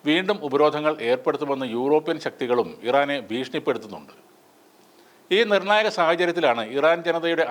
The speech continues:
ഐക്യം രാജ്യത്തിൻ്റെ ഭാവിക്കും സുരക്ഷയ്ക്കും അനിവാര്യമാണെന്ന് അയത്തുള്ള അലി ഖൊമേനി പ്രത്യേകം എടുത്തു പറയുന്നത്. വരാൻ പോകുന്ന ഒരു സംഘർഷം മുന്നിൽ കണ്ടുകൊണ്ടാണ് അദ്ദേഹം ഈ അഭിപ്രായം പറയുന്നത്. തമ്മിൽ തമ്മിൽ ചെറിയ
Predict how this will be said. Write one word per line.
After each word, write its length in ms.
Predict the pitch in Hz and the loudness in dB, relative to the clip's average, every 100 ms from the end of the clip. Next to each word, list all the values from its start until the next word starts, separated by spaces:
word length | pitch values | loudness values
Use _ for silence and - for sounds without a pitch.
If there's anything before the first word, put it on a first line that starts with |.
| 113 | -2
ഐക്യം 280 | 117 147 98 - _ _ _ - | -2 -2 -4 -6 _ _ _ -2
രാജ്യത്തിൻ്റെ 460 | 135 156 156 165 120 123 | 0 2 -2 0 0 4
ഭാവിക്കും 440 | 131 147 165 175 160 | 4 4 -2 -8 -6
സുരക്ഷയ്ക്കും 440 | 135 131 143 135 135 | -6 -6 -8 -10 -6
അനിവാര്യമാണെന്ന് 720 | 117 131 151 151 147 123 117 90 - - _ _ 139 | -4 2 2 2 0 -2 -4 -8 -12 -20 _ _ 0
അയത്തുള്ള 340 | 160 165 160 151 | 2 2 2 2
അലി 140 | 127 127 | 2 -2
ഖൊമേനി 340 | 120 120 123 120 - | -4 -6 -6 -6 -10
പ്രത്യേകം 400 | 120 117 151 156 151 | -10 0 2 2 -2
എടുത്തു 220 | 113 113 143 | -10 -8 -6
പറയുന്നത്. 400 | 104 90 73 - - _ _ _ _ _ _ - | -4 -6 -12 -20 -20 _ _ _ _ _ _ 0
വരാൻ 220 | 135 160 170 | 4 4 4
പോകുന്ന 220 | 170 170 160 | 2 2 0
ഒരു 60 | 147 | -2
സംഘർഷം 400 | 123 139 - 143 | -2 -2 -2 -2
മുന്നിൽ 220 | 131 131 - 120 | -2 -4 -2 -2
കണ്ടുകൊണ്ടാണ് 520 | 120 120 120 117 95 78 - | 0 0 2 0 -2 -10 -10
അദ്ദേഹം 260 | 120 135 135 117 | -2 0 0 -2
ഈ 20 | 120 110 | -6 -6
അഭിപ്രായം 420 | 110 - 135 131 104 | -6 0 0 0 -4
പറയുന്നത്. 400 | 87 80 73 - _ _ _ _ _ _ _ _ _ _ _ - | -10 -12 -20 -20 _ _ _ _ _ _ _ _ _ _ _ 0
തമ്മിൽ 220 | 170 208 | 2 2
തമ്മിൽ 200 | 214 202 190 | 0 0 2
ചെറിയ 220 | 160 170 | 2 4